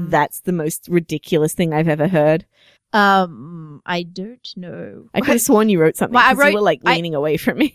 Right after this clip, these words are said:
Speaker 1: <laughs>
Speaker 2: There's, it's, it's, my, the la-, my last page of lines is, "This is so long.
Speaker 1: Oh, yeah, it
Speaker 2: Batman
Speaker 1: is.
Speaker 2: is so easy to manipulate." Oh, Caravaggio painting. <laughs> That's right. This,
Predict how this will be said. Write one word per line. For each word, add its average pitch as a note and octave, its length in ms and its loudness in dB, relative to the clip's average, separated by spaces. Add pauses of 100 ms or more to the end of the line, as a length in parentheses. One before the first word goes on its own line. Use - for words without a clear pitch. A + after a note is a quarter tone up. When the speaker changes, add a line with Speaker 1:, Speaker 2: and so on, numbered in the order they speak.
(120)
Speaker 1:
<laughs> A3+ 40 -6
Speaker 2:
There's, C4 400 -2
it's, - 220 -16
it's, A#3 200 -20
my, A#3+ 180 0
the A#3+ 100 -6
la-, A#3 160 0
my C#4 120 -2
last A3 240 -2
page G#3 220 -4
of F#3+ 80 -8
lines F3 280 -6
is, D#3+ 200 -16
"This A#3+ 200 -14
is C4 60 -16
so - 380 -10
long. F#3+ 880 -4 (160)
Speaker 1:
Oh, E3+ 80 2
yeah, D3 180 2
it - 40 -2
Speaker 2:
Batman C#4+ 360 0
Speaker 1:
is. D#4 120 -12
Speaker 2:
is - 40 -14
so B3 180 -6
easy A3+ 240 -2
to B3 100 -8
manipulate." F#3 880 -8 (520)
Oh, A3+ 220 -2
Caravaggio A#3+ 600 0
painting. F#3 360 -10 (200)
<laughs> C#4 180 -10
That's B3 300 2
right. F3+ 220 -2
This, A3 320 -6